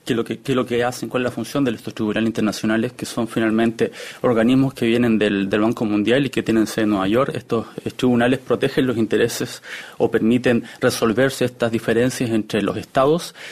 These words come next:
y los, eh, y las empresas que quieren invertir en esos estados para atraer, de cierta forma, la inversión extranjera. Por lo tanto, yo creo que hay varias críticas que se le hacen a estos tribunales, por ejemplo,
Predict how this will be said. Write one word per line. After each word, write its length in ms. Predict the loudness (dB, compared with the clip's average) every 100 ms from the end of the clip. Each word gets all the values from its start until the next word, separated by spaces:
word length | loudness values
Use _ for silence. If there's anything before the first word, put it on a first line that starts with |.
| -16 -10
y 160 | 0 4
los, 280 | 4 2 2
eh, 260 | 2 2 2
y 60 |
las 160 | 0 2
empresas 420 | 0 0 0 0
que 100 | -2
quieren 220 | 2 4
invertir 380 | 4 2 2 2
en 80 | 2
esos 180 | -2 -6
estados 260 | -2 -2
para 200 | 0 -2
atraer, 440 | -2 0 2 0 -2 -10
de 80 | -10
cierta 240 | -8 -6
forma, 320 | -4 0 2 4
la 220 | 2 2
inversión 340 | 0 -2 -2
extranjera. 520 | -2 -4 -4 -4 -6 -12 -14 -12 -12 -14 -2
Por 100 | 2
lo 100 | 2
tanto, 280 | 2 2 2
yo 180 | 4 2
creo 320 | 2 2 2
que 340 | 0 0 0 -8 -2
hay 200 | 0 2
varias 300 | 2 2 0
críticas 340 | 0 0 -2
que 80 | -4
se 140 | -2
le 120 | 2
hacen 340 | 2 2 -2 -2
a 60 |
estos 240 | -4 -4 -6
tribunales, 480 | -2 0 2 0 -4
por 200 | -4 -2
ejemplo, 420 | 0 0 -2